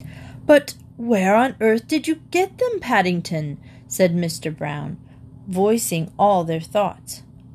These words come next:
"Oh, they didn't cost very much, Mister Brown," said Paddington hurriedly, misunderstanding the look of alarm on everyone's face.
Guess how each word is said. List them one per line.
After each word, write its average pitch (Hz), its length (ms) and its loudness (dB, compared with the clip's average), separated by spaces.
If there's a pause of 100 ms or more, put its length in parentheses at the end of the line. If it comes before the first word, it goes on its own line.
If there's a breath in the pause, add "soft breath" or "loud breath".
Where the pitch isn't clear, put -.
(120)
"Oh, 180 420 4
they 180 200 -2
didn't 175 260 -4
cost 226 420 -2
very 240 260 0
much, 202 360 -4
Mister 196 260 -8
Brown," 190 400 -4
said 170 300 -4
Paddington 160 540 -4
hurriedly, 160 580 -4 (360 loud breath)
misunderstanding 190 1080 0
the 160 140 -2
look 196 240 -2
of 165 100 -4
alarm 156 500 -2
on 156 140 -6
everyone's 160 520 -4
face. 156 460 -8